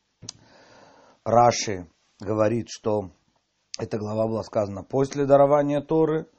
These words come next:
и после того, что описано в конце этой главы. В конце этой главы описано,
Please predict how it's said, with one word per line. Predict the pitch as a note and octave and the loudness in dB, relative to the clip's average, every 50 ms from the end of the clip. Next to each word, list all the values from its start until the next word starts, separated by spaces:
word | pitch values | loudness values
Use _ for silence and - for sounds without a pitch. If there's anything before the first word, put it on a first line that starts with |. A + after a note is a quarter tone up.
| _ _ _ _ _ _ - | _ _ _ _ _ _ -10
и | - - | -10 -8
после | - - D3 C#3 - C3 A#2+ | -2 0 0 0 0 -2 -4
того, | - B2+ B2+ B2+ | -2 0 0 0
что | A#2 - - A#2+ A2 | -2 -2 0 0 0
описано | - - - C#3 - C3 A#2+ A#2 | 0 -2 -6 -8 -6 -4 -4 -4
в | A2 - | -4 -4
конце | - A#2 A2+ G#2 - - C3+ B2 | -4 -4 -4 -4 -2 -2 -2 -2
этой | A2 - A2+ G#2+ | -2 -2 -4 -6
главы. | G#2 G#2+ G#2+ G#2+ A#2 C#3 D3 | -4 -4 -4 -4 -4 -6 -8
В | D3 | -8
конце | - G#2+ G#2 F#2 B2 A#2+ | -8 -10 -8 -8 -8 -8
этой | F#2+ A2 G#2 | -8 -8 -6
главы | G#2 A2 G#2+ G2+ G#2+ G#2+ | -4 -4 -4 -4 -4 -6
описано, | G2+ - - B2 A2 - A#2 A2 G#2 F#2+ - | -8 -8 -10 -10 -10 -8 -8 -8 -8 -8 -10